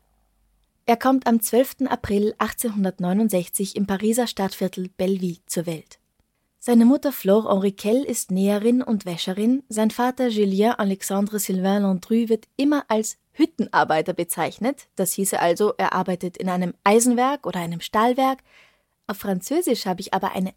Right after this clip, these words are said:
andere Information gefunden. Demnach ist der Vater Chauffeur für die Firma Aux Forges de Vulcain.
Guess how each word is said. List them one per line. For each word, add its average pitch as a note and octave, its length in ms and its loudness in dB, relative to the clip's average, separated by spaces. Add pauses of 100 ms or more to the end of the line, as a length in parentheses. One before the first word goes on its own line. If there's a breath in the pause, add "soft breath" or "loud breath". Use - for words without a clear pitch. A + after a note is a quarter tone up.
andere C#4 320 2
Information F3+ 720 -4
gefunden. - 640 -8 (560)
Demnach G#3+ 360 2
ist - 220 -6
der A3+ 60 -2
Vater G3 400 -4
Chauffeur G#3 640 0
für - 180 -6
die G3+ 120 -4
Firma G3+ 500 0
Aux F#3+ 80 -2
Forges G3+ 460 -4
de F#3 140 -2
Vulcain. F#3 520 -4